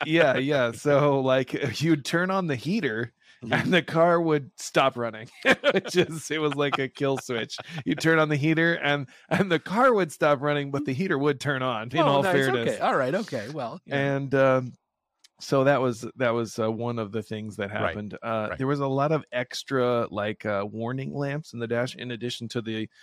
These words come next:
Speaker 1: you know, stock three, you know, choke and, uh, um, uh, oil pressure and charge
Speaker 2: Mm-hmm.
Speaker 1: lights. You know,
Speaker 2: Mm-hmm.
Speaker 1: usually
Speaker 2: Right.
Speaker 1: there's
Speaker 2: Yeah.
Speaker 1: three on a
Speaker 2: Yeah.
Speaker 1: series dash.
Speaker 2: That's
Speaker 1: There
Speaker 2: right.
Speaker 1: was, like, a number of different switches and, and,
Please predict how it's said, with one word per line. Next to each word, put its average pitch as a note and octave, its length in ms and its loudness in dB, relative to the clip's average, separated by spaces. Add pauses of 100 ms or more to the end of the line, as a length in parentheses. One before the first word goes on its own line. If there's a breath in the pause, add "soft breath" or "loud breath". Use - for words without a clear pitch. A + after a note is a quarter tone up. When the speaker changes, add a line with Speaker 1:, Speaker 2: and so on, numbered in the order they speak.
(120 soft breath)
Speaker 1:
you B2+ 120 -6
know, G#2 100 -6
stock - 680 -4 (120)
three, A2+ 720 -4 (280 soft breath)
you A2+ 80 -10
know, G#2 160 -8
choke - 540 -6 (100)
and, G#2 440 -8
uh, G#2 280 -2 (440 soft breath)
um, F#2+ 600 -4 (600)
uh, G1+ 420 -18 (160)
oil B2 260 2
pressure A2 480 -6
and F#2+ 280 -8
charge A2 300 -4
Speaker 2:
Mm-hmm. B2 100 -4
Speaker 1:
lights. A#2 480 -4
You - 80 -10
know, A2 100 -6
Speaker 2:
Mm-hmm. - 20 -2
Speaker 1:
usually A2 300 -4
Speaker 2:
Right. - 20 -6
Speaker 1:
there's F2+ 220 -6 (100)
Speaker 2:
Yeah. A#2+ 140 0
Speaker 1:
three G2 180 -6
on G2+ 140 -6
a G2 60 -10 (100)
Speaker 2:
Yeah. G#2 140 -2
Speaker 1:
series F#2 120 -10
dash. G2 360 -4 (180 loud breath)
Speaker 2:
That's - 200 -8
Speaker 1:
There C#3 120 4
Speaker 2:
right. - 20 0
Speaker 1:
was, B2+ 180 -2
like, G#2+ 400 -4
a B2 100 0
number D3 540 0
of G#2 120 -4
different G#2 360 -6
switches G#2 760 -8
and, G#2+ 400 -6
and, G#2 260 -8